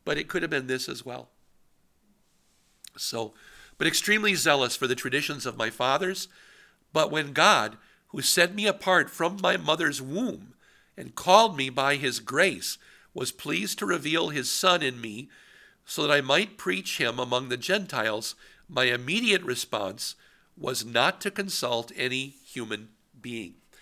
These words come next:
I'm not gonna go beyond this verse, but I am gonna point out in verse fifteen, Paul suddenly brings up the doctrine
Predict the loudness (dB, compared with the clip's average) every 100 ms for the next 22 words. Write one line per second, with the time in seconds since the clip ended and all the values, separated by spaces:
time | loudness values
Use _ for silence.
0 | -20 _ 0 0 2 -2 -2 0 0 0
1 | 0 -2 -4 -4 -4 -4 -8 -10 -16 -20
2 | _ -8 -2 -2 -2 -4 -4 0 0 0
3 | -2 -2 -2 -4 -6 -6 -10 -8 -10 -12
4 | -20 _ _ _ _ _ -4 2 4 4
5 | 0 -8 _ _ _ _ -8 -4 -2 -2
6 | -4 -6 -8 -6 -6 -6 -4 -4 -4 -8
7 | -6 -6 -6 -6 -6 -6